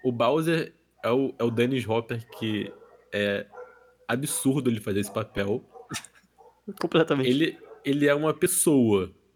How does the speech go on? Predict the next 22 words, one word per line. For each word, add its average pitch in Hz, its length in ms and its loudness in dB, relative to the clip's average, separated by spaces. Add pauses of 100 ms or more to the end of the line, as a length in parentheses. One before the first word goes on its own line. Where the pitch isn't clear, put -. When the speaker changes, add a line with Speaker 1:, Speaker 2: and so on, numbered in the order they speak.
(120)
Speaker 1:
O 101 60 -6
Bowser 113 360 0
é 135 40 -2
um, 139 220 -10 (100)
é 110 160 -2
tipo - 240 -12
como, 139 260 0 (160)
cara, 120 240 2
o - 20 4
Bowser, 135 580 0
ele 127 280 2
é 120 60 4
um 131 200 -2
gangster 147 800 0
político, 139 760 -2
rei 131 360 0
do 147 120 -6
subterrâneo, 131 1000 -2
burguês. 117 680 -2 (1120)
E 117 120 -2
ele 127 160 2
tem 127 260 -2